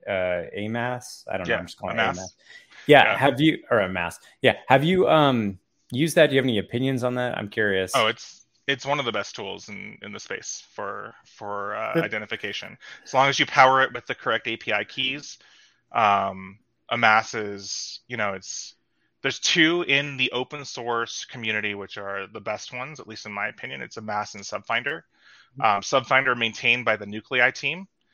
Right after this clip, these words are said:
Speaker 2: um, who makes the Nuclei scanner, which is the best open source vulnerability C V E checker scanner out there right now. That, that is just bar none. That's hard to argue.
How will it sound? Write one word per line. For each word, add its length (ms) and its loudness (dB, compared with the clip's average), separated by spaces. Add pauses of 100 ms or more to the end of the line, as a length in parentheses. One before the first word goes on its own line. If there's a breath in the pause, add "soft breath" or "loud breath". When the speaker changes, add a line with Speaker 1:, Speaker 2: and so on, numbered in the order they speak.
(340 soft breath)
Speaker 2:
um, 640 4
who 160 -6
makes 320 -2
the 100 -10
Nuclei 440 -6
scanner, 520 -6
which 160 -16
is 140 -14
the 80 -14
best 240 -8
open 260 -14
source 280 -14
vulnerability 580 -14
C 220 -14
V 140 -16
E 120 -6
checker 600 -10
scanner 440 -12
out 180 -8
there 140 -10
right 180 -12
now. 220 -10 (320)
That, 180 4 (160)
that 160 2
is 100 -8
just 400 -14
bar 140 -2
none. 300 -8 (100)
That's 180 -14
hard 200 -4
to 60 -6
argue. 360 -6